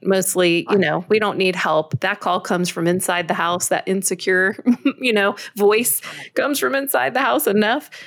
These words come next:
Speaker 1: So sometimes inviting those things that make us feel, you know, maybe like we're not doing it right, or they're not gonna, you know, we go to the forever, they're never gonna learn color,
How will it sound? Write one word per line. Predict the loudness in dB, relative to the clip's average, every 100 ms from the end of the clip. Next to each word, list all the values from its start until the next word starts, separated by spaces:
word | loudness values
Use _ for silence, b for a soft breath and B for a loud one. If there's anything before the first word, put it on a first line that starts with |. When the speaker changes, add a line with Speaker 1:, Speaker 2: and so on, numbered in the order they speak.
| B
Speaker 1:
So | -2 -2
sometimes | 2 0 2 0 2
inviting | 2 0 -2 0 0 2 0 2
those | 2 2 0 -4 b b b _
things | 0 2 0 0 -2 -4 -12 -4
that | -2 -2 -4 _ _ _
make | 0 2 2
us | -2 -2 -2
feel, | 0 2 2 0 -2 _
you | 0 2
know, | 2
maybe | 2 2 0
like | 0 -4 -8 -18 -20 -2
we're | 0 2
not | 2 2
doing | 2 2
it | 0
right, | 0 0 -2
or | -4
they're | -2 0
not | 0 -2 -4 0
gonna, | 2 2 0 B B B
you | 0 2
know, | 4
we | 4
go | 2
to | 0 -2
the | -2
forever, | 0 2 2 2 0 -2 -2
they're | 0
never | 2 2 2 0
gonna | 2 2
learn | 2 2 0 -4 -4
color, | 0 2 2